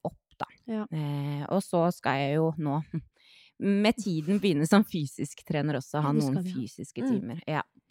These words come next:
Speaker 1: Så
Speaker 2: Skal du ha det på et senter, eller
Speaker 1: Ja.
Speaker 2: utendørs, eller? Ja.
Speaker 1: Senter i Lillestrøm.
Speaker 2: Ja.
Speaker 1: Mm. Så
Speaker 2: Så
Speaker 1: det blir
Speaker 2: bra.
Speaker 1: spennende.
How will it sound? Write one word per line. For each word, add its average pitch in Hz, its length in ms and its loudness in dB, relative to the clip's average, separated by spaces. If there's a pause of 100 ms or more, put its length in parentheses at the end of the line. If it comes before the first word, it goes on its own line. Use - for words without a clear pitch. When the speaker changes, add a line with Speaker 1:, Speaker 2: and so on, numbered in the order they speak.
(400)
Speaker 1:
Så - 260 -10 (380)
Speaker 2:
Skal 240 100 2
du 233 80 4
ha 220 100 2
det 190 140 0
på 196 80 -2
et 185 100 -8
senter, 302 560 -6
eller 180 60 2
Speaker 1:
Ja. 185 120 4
Speaker 2:
utendørs, 214 560 -2
eller? 208 180 -6 (180)
Ja. 233 100 -4
Speaker 1:
Senter 143 380 -6
i 151 60 -2
Lillestrøm. 151 720 -8
Speaker 2:
Ja. 320 120 -8 (180)
Speaker 1:
Mm. 156 340 0 (200)
Så - 140 -8
Speaker 2:
Så - 20 -6
Speaker 1:
det 165 120 -2
blir 165 120 0
Speaker 2:
bra. 214 80 -4
Speaker 1:
spennende. 156 380 -4